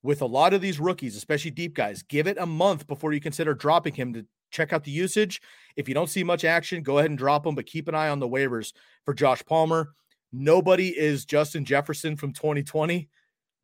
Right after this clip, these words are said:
but <laughs> sneaky opportunity here from Josh Palmer if anything happens to anybody up ahead of him. This kid's legit. Justin Herbert's legit. He's been getting raved in camp.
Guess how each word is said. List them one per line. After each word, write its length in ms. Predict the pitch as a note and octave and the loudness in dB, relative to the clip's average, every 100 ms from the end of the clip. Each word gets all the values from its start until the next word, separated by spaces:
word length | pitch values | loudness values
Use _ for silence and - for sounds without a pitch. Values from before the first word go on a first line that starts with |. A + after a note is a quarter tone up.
| G2+ | 0
but 400 | F3 F#3+ B2 - - _ - - | 6 6 4 -4 -20 _ -20 -14
<laughs> 720 | - _ _ _ _ _ _ | -14 _ _ _ _ _ _
sneaky 500 | - - E3 F#3 A3 | -10 -4 0 0 6
opportunity 560 | G3+ G3 G3 G#3 G3 E3 | 6 6 2 2 4 4
here 160 | D3 | 4
from 180 | D3 C#3+ | 2 -2
Josh 280 | C3+ C#3 C3+ | 2 2 2
Palmer 340 | - D#3+ D3+ | 2 2 4
if 120 | B2+ C#3+ | 0 -2
anything 260 | D3 C#3+ | -4 -2
happens 400 | C3+ D3 D3 C3 | 2 2 2 -4
to 100 | C#3 | -6
anybody 380 | B2+ C3+ C#3 C3+ | -6 -4 0 0
up 160 | C3 A2+ | -2 -4
ahead 260 | A#2+ D3+ | 0 2
of 80 | F#3+ | 4
him. 200 | A3 A3 - - _ | 4 2 -4 -20 _
This 120 | C#3 | -10
kid's 280 | - F3+ D3 | -2 0 0
legit. 440 | E3+ C#3 D3+ F#3+ - _ _ | -4 -2 0 0 -2 _ _
Justin 280 | - D3 C#3+ | -2 -2 -2
Herbert's 380 | B2 D#3+ F3+ F3 | 0 0 0 -2
legit. 400 | F#3 D3 F3+ G3 _ _ | -2 2 2 2 _ _
He's 120 | E3+ | -6
been 120 | C3+ C3 | -4 -2
getting 280 | C3 A#2 | -4 -4
raved 380 | A2 B2+ E3 D#3+ | -2 2 2 0
in 120 | F3 | -4
camp. 360 | D#3 E3+ E3+ E3+ | -2 -2 -2 -4